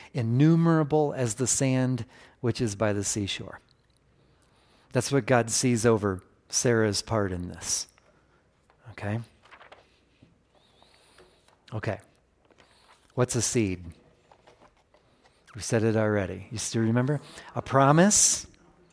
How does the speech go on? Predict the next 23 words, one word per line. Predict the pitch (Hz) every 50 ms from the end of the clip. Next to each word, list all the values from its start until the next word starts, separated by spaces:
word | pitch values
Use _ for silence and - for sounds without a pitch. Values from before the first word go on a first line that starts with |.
| _ - - - - -
And | 147 147 143
an | 151 147
opportunity | 147 151 156 151 - 175 165 - - 185 175 147 127 117 104 107 110 123 131 123 - - _ _ _ _ - - - - - - - _ _ _ _ _ _ -
that | 123 127 131 120
he | - 151 156 139
gives | 123 123 156 185 196 185 190 170 - 143
you | 139 123 120 117
because | 113 113 139 127 - 135 135 127 113 113 -
he | 110 120
loves | 113 113 110 104 95 92 - -
you, | 101 - - - _ _ _ _ _ _ _ _ _ _ _ _ _ _ _ _ _ _ _ _ _ _ _ _ -
because | 120 - - 123 110 101
he | 117 113
wants | 107 113 110 104 - -
to | - 113
bless | 95 104 104 95 92 - - -
you. | - - - _ _ _ _ _ _ _ _ _ _ _ _ _ _ _ _ _ _ _ _ _ _
Okay? | - - 123 131 139 - - -
He | - - 143
gives | 131 123 151 165 160 156
you | 165 180
the | 165 156 156
seed, | - - - 151 143 127 127 127 139 151 139